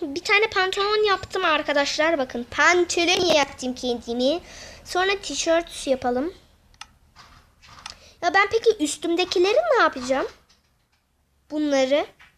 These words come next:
Neyse bir tane şey, em-, bir şey diyeceğim. Keşke şey de olabilseydi. Ya mesela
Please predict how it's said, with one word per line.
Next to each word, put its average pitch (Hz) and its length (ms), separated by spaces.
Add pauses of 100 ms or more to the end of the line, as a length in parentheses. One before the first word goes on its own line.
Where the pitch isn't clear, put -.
(360)
Neyse 359 180
bir 392 100
tane 349 300 (280)
şey, 349 460
em-, 339 140 (400)
bir 381 100
şey - 220
diyeceğim. 285 380
Keşke 440 380
şey 440 340
de 427 60
olabilseydi. 370 1040 (340)
Ya 339 120
mesela 392 280